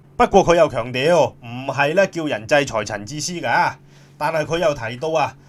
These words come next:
話有部分商界背景嘅行會成員啊，就係相當低調。咁實情啊，葉劉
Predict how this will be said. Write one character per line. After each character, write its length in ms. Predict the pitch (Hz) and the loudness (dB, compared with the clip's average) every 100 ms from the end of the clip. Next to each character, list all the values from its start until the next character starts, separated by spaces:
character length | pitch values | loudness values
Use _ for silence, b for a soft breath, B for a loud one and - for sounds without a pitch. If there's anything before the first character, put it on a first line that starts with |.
| b - | b -4
話 160 | 151 | 0
有 100 | 165 | 0
部 260 | 190 156 147 | -2 -4 -4
分 200 | 156 151 | -4 -4
商 280 | 208 196 175 | 0 0 0
界 200 | 160 156 | -4 -2
背 280 | 151 151 156 | -6 -6 -6
景 180 | 143 | -6
嘅 80 | 180 | -4
行 240 | 113 104 107 | -6 -8 -8
會 120 | 180 | -6
成 160 | - 110 98 | -4 -6 -8
員 180 | 107 | -4
啊， 80 | 127 | -2
就 100 | 127 | -2
係 120 | 117 | -4
相 360 | 113 165 156 160 | -2 2 2 2
當 240 | 156 151 | 0 0
低 80 | 151 | 0
調。 840 | 147 127 107 98 107 123 131 110 - b b b - | -4 -4 -8 -6 -4 0 0 -2 -6 b b b -12
咁 140 | 196 | -8
實 180 | 165 127 | -6 -6
情 200 | - 143 | -8 -8
啊， 100 | 180 | -8
葉 180 | 117 123 | -8 -12
劉 140 | 127 | -6